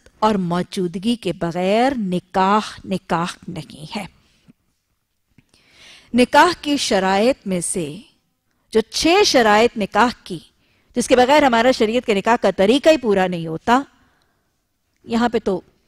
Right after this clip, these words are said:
बहुत सी लंबी रसूमात और चीजें चाहिए ना, मेहंदी के बगैर शादी नहीं होती, ढोल की माइयों ना हो, वो मुमानी ना नक्की हो, फूफी ना नाकी हो, तो फिर शादी कैसे हो जाए, बच्ची रुखसत कैसे हो जाए?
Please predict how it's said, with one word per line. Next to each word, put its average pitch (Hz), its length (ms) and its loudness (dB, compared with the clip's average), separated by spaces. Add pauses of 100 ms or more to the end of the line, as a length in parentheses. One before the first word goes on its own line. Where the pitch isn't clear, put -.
(120)
बहुत 214 180 0
सी 220 140 -4
लंबी 190 280 -2
रसूमात 185 560 -4
और 175 120 -4 (280)
चीजें 190 280 -6
चाहिए 185 280 -6
ना, 381 80 -10
मेहंदी 220 300 -4
के 240 80 -4
बगैर 196 240 -4
शादी 220 460 -4
नहीं 320 140 -6
होती, 247 320 -8 (760)
ढोल 208 160 2
की 262 160 -4
माइयों 247 400 0
ना 254 100 0
हो, 240 160 0
वो 226 140 -2
मुमानी 208 400 0
ना 254 100 0
नक्की 214 380 -4
हो, 226 140 4
फूफी 233 320 -4
ना 233 100 -2
नाकी 214 360 -4
हो, 220 80 2
तो 202 120 -10
फिर 202 120 -6
शादी 262 300 0
कैसे 330 300 -4
हो 214 120 0
जाए, 208 120 -6
बच्ची 247 260 -2
रुखसत 302 340 -2
कैसे 349 280 -4
हो 202 120 -2
जाए? 175 200 -10